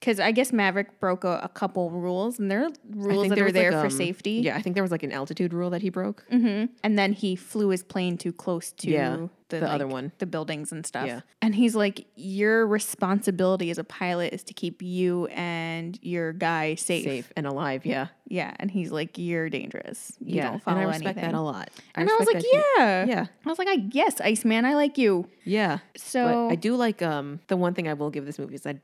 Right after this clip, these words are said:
Speaker 2: do like Maverick and Goose's relationship.
Speaker 1: I
Speaker 2: I think they're
Speaker 1: love
Speaker 2: fun.
Speaker 1: them. I think they're so
Speaker 2: Yeah.
Speaker 1: cute. I love their friendship.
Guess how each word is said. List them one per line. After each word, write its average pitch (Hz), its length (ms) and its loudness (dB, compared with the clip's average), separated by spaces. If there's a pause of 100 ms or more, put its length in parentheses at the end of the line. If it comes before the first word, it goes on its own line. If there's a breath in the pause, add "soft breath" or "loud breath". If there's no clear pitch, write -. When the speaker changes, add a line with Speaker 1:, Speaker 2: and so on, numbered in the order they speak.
(100)
Speaker 2:
do 151 160 -2
like 139 200 -8
Maverick 135 300 -10
and 143 120 -10
Goose's 131 300 -10
relationship. 131 540 -10 (320 soft breath)
Speaker 1:
I 247 160 4
Speaker 2:
I 349 40 4
think 294 180 2
they're 233 80 4
Speaker 1:
love 240 160 6
Speaker 2:
fun. 262 80 2
Speaker 1:
them. 190 280 6
I 202 140 4
think 247 300 2
they're 285 160 2
so 240 440 2
Speaker 2:
Yeah. 240 200 0
Speaker 1:
cute. 254 240 2
I 208 100 6
love 214 360 2
their 220 160 4
friendship. 175 760 -2